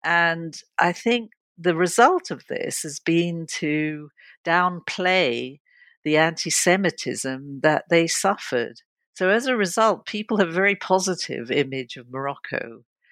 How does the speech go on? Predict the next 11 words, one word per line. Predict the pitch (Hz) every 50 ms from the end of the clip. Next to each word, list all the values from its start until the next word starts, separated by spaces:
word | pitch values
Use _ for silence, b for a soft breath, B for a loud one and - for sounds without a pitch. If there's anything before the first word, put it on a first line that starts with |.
| _ _ _ _ _ -
Um, | - 151 151 156 151 151 156 156 156 156 156 - -
you | - 185 170
don't | 170 - 214 226 262 233
hear | 214 - 240 220 214 196
many | 180 190 202 196 190 185
stories | - - - - - 202 214 220 202 180 127 - 107 - 90 - - - - - - -
of | - 139 143 139 - - -
anti-, | 156 156 156 151 143 - - 147 - - - - - - -
anti-Semitism | 160 156 160 156 - - 147 - - - - 165 170 208 175 156 - - - 110 113 - - 101 - 107 _ _ _ _ - -
in | - 156 151 147 139
Morocco. | 139 139 139 143 147 - - - 160 139 143 147 165